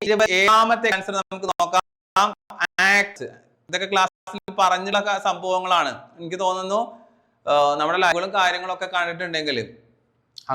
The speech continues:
കലാശക്കൊട്ട് ഉൾപ്പെടെ കണ്ടിട്ടുണ്ടെങ്കിൽ ഒരുപാട് ചോദ്യങ്ങൾ ഈ പറഞ്ഞ ലൈവിൽ നിന്ന് ഇതൊക്കെ വന്നിട്ടുണ്ട് കേട്ടോ. ആക്ഷൻ റിസർച്ച് എന്ന് പറഞ്ഞാൽ ഒരു കേസിന്റെ ആഴത്തിലുള്ള പഠനമാണ്,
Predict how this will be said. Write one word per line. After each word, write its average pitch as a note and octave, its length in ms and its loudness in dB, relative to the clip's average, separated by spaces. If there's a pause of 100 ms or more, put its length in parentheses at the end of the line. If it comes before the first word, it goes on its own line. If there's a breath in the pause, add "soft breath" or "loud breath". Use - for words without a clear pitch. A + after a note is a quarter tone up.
കലാശക്കൊട്ട് D3+ 540 0
ഉൾപ്പെടെ F3 220 -6
കണ്ടിട്ടുണ്ടെങ്കിൽ E3 540 -6
ഒരുപാട് D#3 420 0
ചോദ്യങ്ങൾ D#3+ 520 -6
ഈ C#3+ 120 -12
പറഞ്ഞ D3+ 260 -4
ലൈവിൽ D3 420 -2
നിന്ന് D3 140 -10
ഇതൊക്കെ D3 240 -6
വന്നിട്ടുണ്ട് C3+ 440 -4
കേട്ടോ. D#3 140 0
ആക്ഷൻ D#3 480 0
റിസർച്ച് F3 340 -8
എന്ന് F#3 100 -2
പറഞ്ഞാൽ F#3 200 0
ഒരു G3 180 -2
കേസിന്റെ F3+ 380 -2
ആഴത്തിലുള്ള F#3 420 0
പഠനമാണ്, F3 560 -2